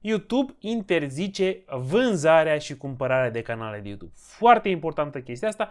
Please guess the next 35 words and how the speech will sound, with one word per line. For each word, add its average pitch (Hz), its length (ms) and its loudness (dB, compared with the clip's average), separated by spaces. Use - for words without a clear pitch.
pentru 151 200 -14
că 160 120 -4
văd 175 180 -2
pe 165 120 -6
foarte 170 320 -2
multe 156 240 -8
grupuri 131 320 -8
de 160 100 -6
Facebook 151 380 -6
că 151 80 -6
se 123 140 -8
practică 120 540 -2
vânzarea 117 440 -4
și - 120 -16
cumpărarea 117 540 -6
de - 180 -10
conturi 139 340 -2
YouTube 220 340 -2
sau 107 220 -12
canale 170 380 2
YouTube, 185 400 -4
pentru 233 340 -4
că, 220 460 0
uh, 160 80 -8
există, 208 460 -2
bă, 165 180 -2
falsa 226 440 4
impresie 190 600 0
că 190 480 0
YouTube, 165 480 -4
uh, 156 180 -2
ar 160 220 6
permite 151 360 0
așa 123 180 -4
ceva. - 260 -18